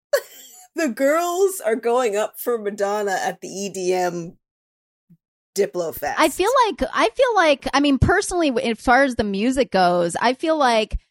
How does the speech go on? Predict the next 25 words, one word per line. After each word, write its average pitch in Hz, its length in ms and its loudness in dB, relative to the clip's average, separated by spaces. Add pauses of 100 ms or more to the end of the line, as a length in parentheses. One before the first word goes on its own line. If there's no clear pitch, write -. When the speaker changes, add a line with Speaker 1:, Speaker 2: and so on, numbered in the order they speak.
(360)
Speaker 2:
the 226 200 0
last 254 420 2
two 285 180 0
records, 220 480 2
Madame 226 280 0
X 226 280 -4
and, 196 400 -4
and 185 480 -4
Rebel 208 300 2
Heart, 196 400 2
I 180 60 -2
really 202 560 -4
loved. 175 580 0
I, 196 120 0
I 208 200 2
just, 233 220 -2
I 226 80 2
Speaker 1:
Mm. 196 100 -4
Speaker 2:
really 233 260 0
did. 190 320 0
And 185 120 -4
I 208 100 -2
feel 330 240 -4
like 381 240 -4 (220)
it, - 140 -14